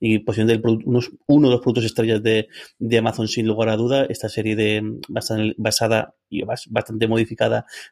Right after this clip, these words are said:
en el cómic de, de Garcenis, en el cual, pues, un universo, en el, una, un mundo en el cual existen los, los superhéroes, pero son superhéroes que están, eh, creados y están,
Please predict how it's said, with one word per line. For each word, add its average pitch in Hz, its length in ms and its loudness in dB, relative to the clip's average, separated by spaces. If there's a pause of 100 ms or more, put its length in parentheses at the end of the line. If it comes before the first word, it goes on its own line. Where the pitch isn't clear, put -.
en - 80 -2
el 110 180 2
cómic 117 260 0
de, 110 340 2
de 113 140 2
Garcenis, 123 600 2
en 113 80 -2
el 107 120 -2
cual, 110 440 -2
pues, - 280 -12 (120)
un 113 220 0
universo, 113 420 4
en 113 80 0
el, 113 180 0
una, 113 340 2
un 117 160 0
mundo 123 200 4
en 117 40 2
el 110 60 0
cual 117 160 0
existen 113 300 0
los, 117 260 2 (420)
los 120 120 0
superhéroes, 117 500 4
pero 113 140 -2
son 113 120 -6
superhéroes 113 460 2
que - 100 -2
están, 110 540 0
eh, 110 360 0 (260)
creados 110 560 0
y 110 140 0
están, 110 420 0